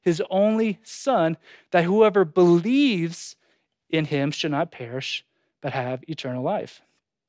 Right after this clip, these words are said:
A little recap, two weeks ago in John chapter nine, uh, Pastor Scott did a fantastic job teaching,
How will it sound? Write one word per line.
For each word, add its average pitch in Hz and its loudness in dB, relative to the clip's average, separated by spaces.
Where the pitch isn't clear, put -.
A 170 -8
little 175 4
recap, 175 2
two - -2
weeks 185 0
ago 170 4
in 160 -2
John 175 2
chapter 175 0
nine, 180 0
uh, 165 6
Pastor 185 0
Scott 185 2
did 170 0
a 151 0
fantastic 185 0
job 165 0
teaching, 185 -4